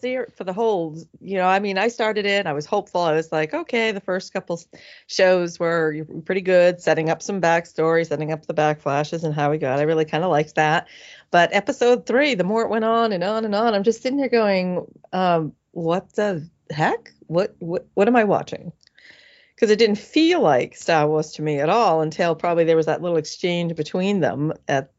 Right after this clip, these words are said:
at that point, and then, and then the end, <laughs> as Allie said. Yeah, I was almost not,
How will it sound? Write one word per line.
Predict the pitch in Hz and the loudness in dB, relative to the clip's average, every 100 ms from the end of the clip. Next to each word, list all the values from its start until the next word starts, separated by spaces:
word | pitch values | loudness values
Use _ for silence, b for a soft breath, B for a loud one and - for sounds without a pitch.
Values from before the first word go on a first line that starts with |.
| _ | _
at | 156 151 | -4 0
that | 170 - | -2 -2
point, | - 160 143 160 | -2 0 0 -2
and | 160 | 0
then, | 160 156 165 - | 2 0 -2 -6
and | 180 | -2
then | 190 | 0
the | 196 202 | 0 -2
end, | 302 - - | -4 -8 -2
<laughs> | - - - - - - _ _ _ - 415 - - - - | 0 0 -4 -4 -6 -12 _ _ _ -12 -12 -12 -14 -14 -8
as | 202 | 0
Allie | 190 220 214 - | 2 4 0 -4
said. | - 73 - B B B B B B B B B B _ _ _ | -8 -8 -8 B B B B B B B B B B _ _ _
Yeah, | 202 226 170 156 | 0 2 2 0
I | 180 | -2
was | 214 202 190 | 0 0 0
almost | 208 226 240 175 - | 2 4 4 0 -4
not, | 190 185 180 | -4 -2 -2